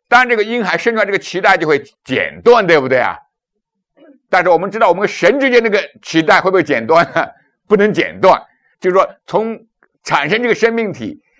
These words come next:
一直到基督再来，甚至到永恒里面，这个信心都是存在的。就是这个跟婴儿跟母体之间不同的地方就在这里。所以呢，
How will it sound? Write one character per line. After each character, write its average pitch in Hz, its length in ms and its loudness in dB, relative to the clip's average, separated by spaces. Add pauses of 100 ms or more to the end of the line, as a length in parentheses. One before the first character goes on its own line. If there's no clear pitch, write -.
(100)
一 277 160 2
直 240 120 -4
到 214 180 2
基 233 340 -6
督 220 240 -2
再 190 240 2
来， 123 320 -2 (140)
甚 202 160 0
至 208 80 -6
到 196 180 4
永 165 300 0
恒 285 220 4
里 226 80 2
面， 175 220 0 (440)
这 135 80 -12
个 151 60 -4
信 247 280 0
心 185 240 0 (1000)
都 113 100 -6
是 92 80 -10
存 85 180 -14
在 73 160 -14
的。 - 60 -20 (1080)
就 156 160 0
是 123 140 -6
这 139 160 -6
个 107 200 -8
跟 131 240 -6 (100)
婴 190 200 -2
儿 147 60 -2
跟 131 120 -4
母 156 160 -2
体 95 140 -6
之 98 100 -16
间 117 180 -8 (360)
不 262 100 0
同 151 200 -2
的 143 40 -2
地 135 120 -4
方 120 100 -4
就 113 80 -6
在 95 140 -6
这 87 100 -10
里。 67 220 -20 (440)
所 202 160 0
以 208 80 2
呢， 180 160 -2